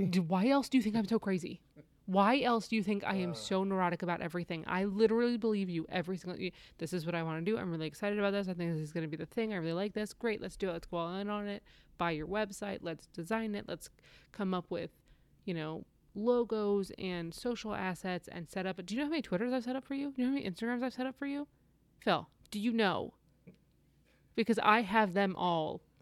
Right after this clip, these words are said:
Speaker 2: How many? <laughs>
Speaker 1: T-, too many. But here's the
Speaker 2: Don't
Speaker 1: thing. I,
Speaker 2: say.
Speaker 1: I literally believe you every time. And I am going nuts. As
Speaker 2: Right.
Speaker 1: much, as much as this is not about me, even though it's all about me, I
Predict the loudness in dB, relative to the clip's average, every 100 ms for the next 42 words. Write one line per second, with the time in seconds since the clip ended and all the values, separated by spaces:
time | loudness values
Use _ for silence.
0 | _ 0 2 4 2 0 -6 -12 -2 -2
1 | 2 6 6 6 4 4 2 0 -2 0
2 | 0 2 2 2 2 4 4 0 -2 0
3 | 0 0 2 2 2 0 -2 -2 -4 -4
4 | -6 -6 -8 -8 -10 -10 -8 -8 -10 -12
5 | 0 2 4 2 2 0 2 2 0 -4
6 | -10 -14 -10 0 2 4 2 0 -8 -10
7 | -6 0 2 2 2 0 0 -2 0 -2
8 | 0 0 -2 -6 -20 _ -4 -2 -2 -4
9 | -4 -6 -6 -14 _ _ _ -8 -6 -6
10 | -6 -8 -10 -12 -16 -16 -16 -20 -20 -20
11 | -20 _ -20 _ _ _ -16